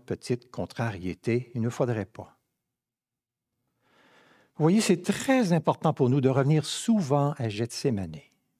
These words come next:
pour voir qu'est-ce qui se passe là et de regarder Jésus bien comme il faut dans ce jardin.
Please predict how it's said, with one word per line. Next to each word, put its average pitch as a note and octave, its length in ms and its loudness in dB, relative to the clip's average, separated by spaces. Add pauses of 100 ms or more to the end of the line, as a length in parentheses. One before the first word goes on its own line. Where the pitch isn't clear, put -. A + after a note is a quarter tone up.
(100)
pour A2+ 120 -6
voir C#3+ 200 0
qu'est-ce - 280 -4
qui B2 100 -8
se - 100 -12
passe A#2 480 -4 (140)
là E2+ 220 -10 (240)
et F3 80 4
de G3 80 4
regarder G#3+ 500 4
Jésus F#3 400 2
bien F#3+ 180 2
comme E3+ 200 2
il C3 100 0
faut F3+ 340 -2 (640)
dans A#2+ 80 -2
ce A2+ 160 -4
jardin. G2+ 420 -4